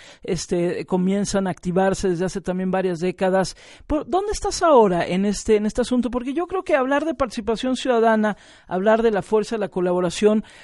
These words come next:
tiene un tono de cierto optimismo, de por lo menos de cierta esperanza. Y a veces los tiempos que corren parecieran no ser tan de, de optimismo ni de esperanza.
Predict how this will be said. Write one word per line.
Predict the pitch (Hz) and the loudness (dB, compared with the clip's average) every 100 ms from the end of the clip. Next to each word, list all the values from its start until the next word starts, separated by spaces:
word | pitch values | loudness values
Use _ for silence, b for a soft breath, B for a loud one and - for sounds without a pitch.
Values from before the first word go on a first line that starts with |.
| B | B
tiene | - 285 311 320 | -2 0 2 2
un | 311 294 | 0 0
tono | 285 277 277 285 285 | 2 4 4 4 2
de | 262 202 208 | 0 0 0
cierto | 202 - 254 240 - 247 | 2 0 2 2 4 2
optimismo, | - 214 220 240 247 196 190 196 | 2 2 4 6 4 2 0 0
de | 190 | 0
por | 160 196 | 0 -2
lo | 208 | -2
menos | 233 214 | -2 -4
de | |
cierta | 190 226 226 233 | -2 -2 0 -2
esperanza. | 208 - 208 220 220 - 175 - B B B B | -2 0 2 4 2 0 -6 -10 B B B B
Y | 214 | 6
a | |
veces | 247 262 269 | 6 4 2
los | 240 | 0
tiempos | - 262 262 | 0 -2 -2
que | - 220 | -6 0
corren | 226 226 240 226 | 2 4 4 2
parecieran | 202 190 175 233 226 | 2 0 2 2 2
no | 226 | 2
ser | 208 240 233 | 2 4 4
tan | 196 196 185 | 4 -2 0
de, | 175 175 - | 0 0 0
de | 175 | -2
optimismo | 175 185 185 190 196 | -2 -2 -2 -2 -2
ni | 185 175 | -2 -2
de | |
esperanza. | 165 - 180 185 190 202 | -4 -4 -2 -2 0 0